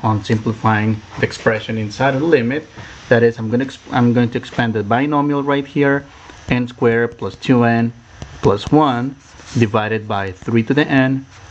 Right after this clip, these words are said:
times three to the first power times three to the n over n squared. All right, and notice here how,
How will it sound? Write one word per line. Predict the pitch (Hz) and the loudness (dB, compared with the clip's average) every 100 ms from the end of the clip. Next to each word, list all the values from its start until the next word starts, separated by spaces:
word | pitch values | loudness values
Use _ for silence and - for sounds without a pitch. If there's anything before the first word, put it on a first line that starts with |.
| - - | -16 -4
times | 123 110 | -4 -4
three | - 165 143 | -2 0 0
to | 135 | -4
the | 113 | -6
first | - 95 95 - | -4 -4 -4 0
power | 156 135 92 113 - - - - - | 0 0 -6 -12 -20 -20 -20 -20 -2
times | 147 117 113 156 - - - - - | -2 0 -4 -6 -10 -20 -20 -20 2
three | 127 | 2
to | 139 | 4
the | 165 175 | 0 0
n | 143 143 165 180 - - - - - - - - | 0 0 -4 -10 -20 -20 -20 -20 -20 -18 -16 0
over | 139 135 139 143 143 | 0 0 0 0 -2
n | 113 110 | -8 -10
squared. | - 180 131 87 - - - - - - - - 120 | 0 2 2 -2 -14 -20 -20 -20 -20 -18 -14 -12 -10
All | 95 | -4
right, | 95 123 151 - - - - | 0 0 0 -14 -20 -20 -4
and | 113 104 107 | 0 4 4
notice | 127 175 160 120 123 | 6 4 4 2 -2
here | - 110 107 120 | -6 0 2 2
how, | - 110 104 98 98 | 2 -2 0 0 -4